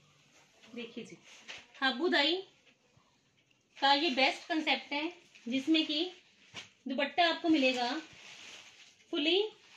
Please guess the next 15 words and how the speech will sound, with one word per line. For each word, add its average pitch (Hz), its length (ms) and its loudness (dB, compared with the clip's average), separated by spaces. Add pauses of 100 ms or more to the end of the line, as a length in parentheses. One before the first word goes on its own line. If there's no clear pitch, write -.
(1300)
डायमंड्स 269 420 4
के 247 100 -4
साथ। 202 220 -6 (480)
देखिए 247 280 -2
जी, 160 180 -14 (680)
दुपट्टे 262 360 -4
की 320 140 -4
ग्रेस 254 280 2
देखिए, 208 360 -8 (880)
पूरा 311 300 2
दुपट्टा 277 480 0 (1300)
गोल्डन 262 420 2
टच 269 240 -2
के 285 160 -2
साथ, 247 320 0